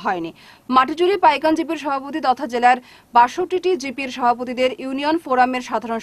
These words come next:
সম্পাদক রাজেশ চন্দ্র রায় এবং রাঙাউটি জিপির সভানেত্রীর প্রতিনিধি আফজল হোসেন চৌধুরী জানান, এই বিষয়ে job card হোল্ডার শ্রমিকদের বকেয়া পাওনা মিটিয়ে দেওয়ার জন্য অনেকবার হাইলাকান্দির খণ্ড উন্নয়ন আধিকারিক হামিদুর রহমানের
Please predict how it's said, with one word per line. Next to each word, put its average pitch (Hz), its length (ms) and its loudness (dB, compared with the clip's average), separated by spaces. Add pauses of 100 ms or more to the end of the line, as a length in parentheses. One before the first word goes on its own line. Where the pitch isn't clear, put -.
সম্পাদক 226 380 -2 (420)
রাজেশ 247 400 4
চন্দ্র 311 220 2 (120)
রায় 214 240 4
এবং 240 120 -4 (120)
রাঙাউটি 269 420 2
জিপির 294 340 -6 (320)
সভানেত্রীর 254 560 -6
প্রতিনিধি 240 380 -4 (100)
আফজল 247 360 2
হোসেন 294 340 -6
চৌধুরী 233 360 -2
জানান, 233 320 2 (420)
এই 294 140 -2
বিষয়ে 302 400 -2
job 269 200 4
card 311 160 2
হোল্ডার 302 380 0
শ্রমিকদের 277 420 -6
বকেয়া 247 400 0
পাওনা 254 260 4
মিটিয়ে 233 380 -2
দেওয়ার 226 260 6 (380)
জন্য 262 200 -2 (160)
অনেকবার 302 460 4 (480)
হাইলাকান্দির 294 440 0
খণ্ড 254 340 -6
উন্নয়ন 262 380 0
আধিকারিক 240 400 -6
হামিদুর 262 400 -2
রহমানের 240 320 -2